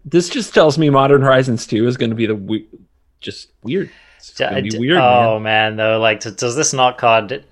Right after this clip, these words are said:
Speaker 2: does this card not have busted written all over it to you? Because, like,
Speaker 1: I think so.
Speaker 2: it, like, that, I don't know, man. This combination of things, like, this, this card just feels like a problem to me, especially in older formats. Like,
Speaker 1: Ugh.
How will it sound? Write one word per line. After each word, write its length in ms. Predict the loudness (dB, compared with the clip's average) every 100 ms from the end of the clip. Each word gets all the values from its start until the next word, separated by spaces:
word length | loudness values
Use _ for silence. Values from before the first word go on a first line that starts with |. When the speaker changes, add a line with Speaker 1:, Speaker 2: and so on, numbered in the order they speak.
| _
Speaker 2:
does 180 | -10 -6
this 120 | -6
card 280 | 0 2 2
not 200 | -2 -2
have 180 | -4 -4
busted 400 | -6 -8 -10 -8
written 240 | -8 -6
all 180 | -4 0
over 240 | 0 0 -4
it 140 | -6
to 120 | -6
you? 260 | -4 -2 -2
Because, 380 | -6 -8 -10 -8
like, 360 | -10 -10 -12 0
Speaker 1:
I 120 | 0
think 500 | 0 _ -4 -4 -2
so. 460 | 0 2 0 -2 -8 _ _ _
Speaker 2:
it, 480 | -6 -4 -4 -6 -10
like, 500 | -2 0 -2 -8 _ _
that, 300 | 0 0 -2
I 200 | -4 -2
don't 180 | -2 -4
know, 180 | -8 -10
man. 260 | -8 -8 -6
This 140 | -8
combination 640 | -2 -2 -2 -6 -6 -8 -12
of 120 | -10
things, 400 | -8 -8 -10 -10
like, 220 | -12 -10
this, 160 | -12 -8
this 200 | -8 -6
card 220 | -4 -6
just 160 | -8
feels 180 | -10 -10
like 140 | -10 -14
a 60 |
problem 480 | -12 -8 -8 -10 -14
to 120 | -16
me, 100 | -10
especially 500 | -10 -2 -2 -2 -4 -6
in 100 | -4
older 360 | -4 -4 -6
formats. 760 | -8 -4 -4 -4 -8 -8 -16 -16 -20 -20 -20 -20 -6
Like, 320 | -4 -4 -8 _ _
Speaker 1:
Ugh. 100 | -8